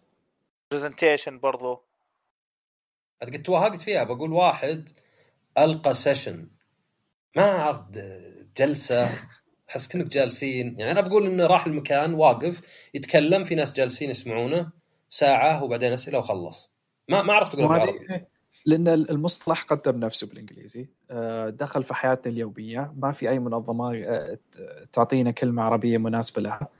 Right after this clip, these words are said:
Speaker 3: المجتمع يضطر ياخذ الكلمة الإنجليزية ويكيفها لحياته اليومية.
Speaker 2: حتى بالإنجليزي speech و talk لها معنيين مختلفات. يعني ف-،
Speaker 3: صح.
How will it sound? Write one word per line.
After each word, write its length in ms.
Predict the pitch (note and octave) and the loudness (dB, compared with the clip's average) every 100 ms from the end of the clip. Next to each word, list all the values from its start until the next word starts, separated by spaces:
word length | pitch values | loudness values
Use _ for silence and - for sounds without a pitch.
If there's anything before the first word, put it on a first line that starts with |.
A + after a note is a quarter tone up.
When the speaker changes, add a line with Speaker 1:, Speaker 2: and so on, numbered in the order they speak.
| _ _ _ _ - | _ _ _ _ 2
Speaker 3:
المجتمع 720 | B2 B2+ B2 C3+ - C3 C3 | 4 4 2 0 -2 0 0
يضطر 460 | B2 - B2+ C3 - - | 0 2 2 0 -8 -6
ياخذ 300 | C#3+ C3+ B2 | -2 0 -2
الكلمة 280 | A#2 B2 A2+ | -8 -6 -6
الإنجليزية 640 | A2+ A2 A2 A2+ A#2 C3 | -6 -8 -8 -8 -4 -2
ويكيفها 1300 | D3 C#3 C3 C3 C3+ C3 C3 - C3 C3+ - - C#3 | 0 0 -2 -2 -4 -8 -10 -6 -2 -2 -2 2 4
لحياته 580 | C3+ C3 B2 - C3 C3+ | 4 2 0 0 0 0
اليومية. 400 | B2+ B2+ C#3+ A#2 - _ _ _ _ _ _ _ _ - | -4 -2 -4 -6 -12 _ _ _ _ _ _ _ _ -16
Speaker 2:
حتى 200 | - D#3 | -10 -6
بالإنجليزي 560 | F#3 G#3+ F#3+ A#3 D#3 - | -4 -4 -2 -2 -2 -2
speech 320 | - G3 - | 0 0 -2
و 40 | B2+ | -4
talk 460 | D3 D#3 D#3 - | 6 6 6 0
لها 140 | B2+ C3+ | -6 -4
معنيين 320 | B2+ C3 B2+ | -2 -2 -4
مختلفات. 580 | A#2 A2 G#2 A#2+ G2 - _ _ _ _ _ _ _ _ _ _ _ _ _ _ _ - | -6 -10 -4 -4 -4 -10 _ _ _ _ _ _ _ _ _ _ _ _ _ _ _ -12
يعني 280 | G#2 F2+ F2+ | -10 -8 -8
ف-، 100 | G#2 | -4
Speaker 3:
صح. 580 | G#2 G2 G2 F2+ G2 | 0 2 0 -2 -4